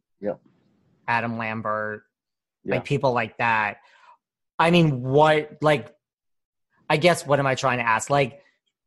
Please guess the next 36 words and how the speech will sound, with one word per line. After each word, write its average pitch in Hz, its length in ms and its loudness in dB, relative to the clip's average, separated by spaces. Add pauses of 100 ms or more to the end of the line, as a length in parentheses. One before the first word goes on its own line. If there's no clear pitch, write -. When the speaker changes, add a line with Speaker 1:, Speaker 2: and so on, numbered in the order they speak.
(140)
Speaker 2:
these, 170 480 -2 (840)
I 160 100 -2
guess, 151 200 0
music 160 480 0
competition 131 640 -4
shows 117 340 -4
in 117 140 -4
general. 110 420 -6
Like, 127 140 -2
look, 135 220 2
we 127 100 -4
have 123 260 -2
Carrie 143 360 2
Underwood, 117 360 -4
who's 113 200 -8
huge. 113 640 -6
We 123 60 -8
have 107 120 -10
Kelly 131 280 -2
Speaker 1:
Yeah. 95 60 -6
Speaker 2:
Clarkson, 123 400 -4
who's 113 160 -12
huge. 113 500 -8 (360)
And 160 120 0
then 175 120 4
there's, 175 180 4
like, 175 140 2
a 156 40 0
lot 147 280 4
of 135 100 -2
other 135 180 -2
people. 139 300 -6
Like, 113 200 -8
do 139 100 -6
you 143 80 -2
think, 165 440 -4